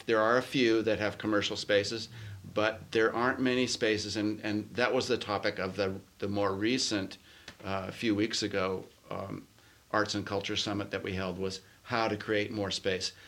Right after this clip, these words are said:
So it, it's an ongoing dialogue, and, uh, I think that things will start to happen because there's a lot of momentum and energy to see,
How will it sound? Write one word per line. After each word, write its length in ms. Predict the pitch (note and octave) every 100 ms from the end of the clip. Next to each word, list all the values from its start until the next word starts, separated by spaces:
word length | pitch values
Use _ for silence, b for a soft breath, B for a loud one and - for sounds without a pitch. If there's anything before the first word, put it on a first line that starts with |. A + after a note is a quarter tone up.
| B
So 220 | - C#3+ C3
it, 140 | C3+
it's 280 | C#3+ C#3 - C3
an 180 | A#2+ A#2+
ongoing 640 | A#2 B2 B2+ B2+ A#2 A2+
dialogue, 640 | G2+ G2+ G#2 G#2+ A2+ B2 B2 B B B -
and, 320 | G#2 G#2 G2 -
uh, 340 | G2+ G2 G2 -
I 100 | G2+
think 420 | F#2+ - B2+ B2+
that 140 | C#3 -
things 280 | B2+ B2
will 100 | A2
start 320 | G#2 - G#2+ G#2
to 60 |
happen 280 | G#2 G2 F#2
because 220 | E2+ F#2
there's 160 | F#2+ F#2
a 60 |
lot 340 | F2 G2 G2 G#2
of 60 |
momentum 560 | A2 A2 A2 G2+ G#2 G2+ B B B
and 160 | G2+ G#2+
energy 440 | G#2 G#2+ F#2+ F#2+
to 120 | F#2 F#2+
see, 520 | - G#2 G2 G2